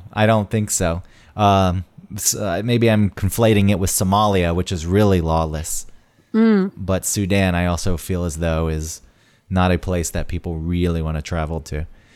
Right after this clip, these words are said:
Speaker 1: Is Sudan
Speaker 2: Yeah.
Speaker 1: next to Ethiopia? Let me look it up now.
Speaker 2: If I have that map, I can go take a look.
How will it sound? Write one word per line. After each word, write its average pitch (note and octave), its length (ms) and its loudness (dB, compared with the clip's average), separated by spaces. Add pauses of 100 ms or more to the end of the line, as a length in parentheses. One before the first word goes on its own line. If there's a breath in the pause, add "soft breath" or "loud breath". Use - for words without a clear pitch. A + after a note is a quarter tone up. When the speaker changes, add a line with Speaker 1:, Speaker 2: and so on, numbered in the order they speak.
(140 soft breath)
Speaker 1:
Is G#2+ 100 0
Sudan D#3+ 320 4
Speaker 2:
Yeah. D3+ 40 2
Speaker 1:
next D3+ 260 0
to C#3 100 4 (120)
Ethiopia? C#3+ 680 2 (100)
Let A#2 120 -4
me G2 80 -2
look E2+ 200 -4
it D#2+ 80 -2
up D#2 220 -4
now. C2 160 -6 (960)
Speaker 2:
If - 160 -10
I C#4+ 100 0
have A3 80 0
that A3+ 160 2 (180)
map, A#3 360 2
I A3 40 -2
can G#3 60 -2
go G3+ 100 2
take G#3 180 -2
a A#3 40 0
look. A#3+ 280 0